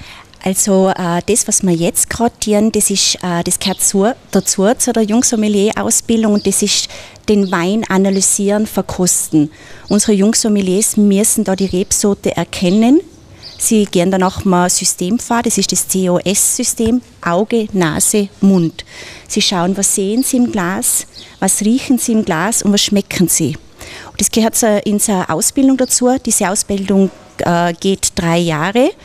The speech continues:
Dort müssen sie wirklich alle Kenntnisse und Fertigkeiten eines Jungsommeliers erlernen. Und danach schließen sie, sie schließen jetzt mit einer Prüfung ab. Und das ist eine theoretische Prüfung.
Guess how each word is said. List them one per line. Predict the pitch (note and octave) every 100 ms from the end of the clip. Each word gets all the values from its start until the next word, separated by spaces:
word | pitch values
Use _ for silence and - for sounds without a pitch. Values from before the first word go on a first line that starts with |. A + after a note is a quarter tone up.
| - - - - - - -
Dort | A3+ A#3+ -
müssen | A3 G#3 - G#3+
sie | - G#3+ G#3
wirklich | G#3+ - A3+ -
alle | G3 G#3+ A#3+
Kenntnisse | - G3+ G3+ - A3 - G#3+
und | F#3+ F3+
Fertigkeiten | G3+ G#3 A3 - F#3 F#3+ A3 G3+
eines | F#3+ F3 G3 -
Jungsommeliers | F#3+ G#3 - F#3+ F#3+ F#3+ G3 -
erlernen. | F#3 F#3 F#3+ E3+ C#3 - - - - - - -
Und | G#3+ A#3+ -
danach | G#3+ F3+ G3
schließen | - A#3 A3 G#3+
sie, | - F#3+ F#3
sie | - - G#3+ C4 -
schließen | - G#3 G3 G3
jetzt | F#3 F#3+ - F#3+ - - -
mit | G3 F#3+
einer | F3
Prüfung | - G3+ - C4 -
ab. | - - - - -
Und | - G3
das | G3+
ist | G#3+ G3+
eine | -
theoretische | F3+ E3+ A#3 - -
Prüfung. | D4 - C#4 - C4+